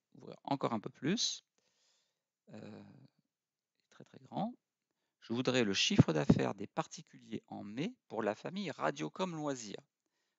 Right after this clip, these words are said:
Donc en fait, il suffit, il suffit juste de rajouter une condition, famille égale Radiocom Loisirs.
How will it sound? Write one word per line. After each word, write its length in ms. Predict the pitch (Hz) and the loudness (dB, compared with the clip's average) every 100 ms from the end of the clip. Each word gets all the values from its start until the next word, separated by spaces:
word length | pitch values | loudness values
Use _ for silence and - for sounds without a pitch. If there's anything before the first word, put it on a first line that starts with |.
| _ | _
Donc 180 | - - | -20 -6
en 80 | 101 | -2
fait, 280 | - 160 - | 4 4 2
il 60 | |
suffit, 760 | - - 113 101 - - - - | -8 -8 -10 -12 -12 -6 -4 -4
il 80 | - | -6
suffit 300 | - - - | -6 -6 -6
juste 260 | 107 156 127 | -4 -2 -2
de 40 | |
rajouter 680 | 104 131 139 131 131 120 - | 0 0 0 -6 0 0 -2
une 320 | 101 98 95 - | -10 -8 -8 -12
condition, 680 | - 98 98 - - - 220 - _ | -14 -16 -12 -8 -8 -8 -10 -14 _
famille 320 | - 98 110 165 | -12 -8 -8 -6
égale 220 | 127 123 | -2 -2
Radiocom 500 | 131 123 120 139 135 | -2 -6 -4 -4 -6
Loisirs. 480 | 120 117 104 - | 4 4 4 -8